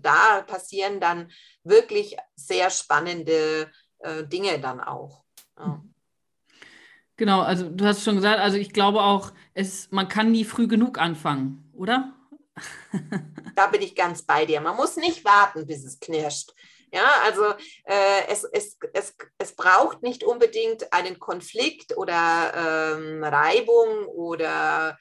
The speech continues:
Speaker 1: Synergieverluste, damit man mit einer Kulturentwicklung, äh, beginnt. Man kann einfach auch, äh, in einem, äh, Momentum, wo es einem sehr gut geht,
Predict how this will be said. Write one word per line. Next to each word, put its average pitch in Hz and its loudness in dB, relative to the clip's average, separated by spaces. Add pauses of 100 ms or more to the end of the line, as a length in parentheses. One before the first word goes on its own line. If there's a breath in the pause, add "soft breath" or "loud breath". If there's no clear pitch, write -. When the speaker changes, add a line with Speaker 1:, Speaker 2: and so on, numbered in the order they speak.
(260 soft breath)
Speaker 1:
Synergieverluste, 202 -2
damit 156 -2
man 165 -6
mit 147 -6
einer 151 -8
Kulturentwicklung, 156 -10
äh, 147 -10
beginnt. 165 -6
Man 156 -6
kann 165 -2
einfach 160 -10
auch, 170 0 (440 loud breath)
äh, 180 -4
in 185 -4
einem, 165 -2
äh, - -8
Momentum, 165 0
wo 175 0
es 175 -6
einem 156 -4
sehr 151 0
gut 403 -2
geht, 151 -2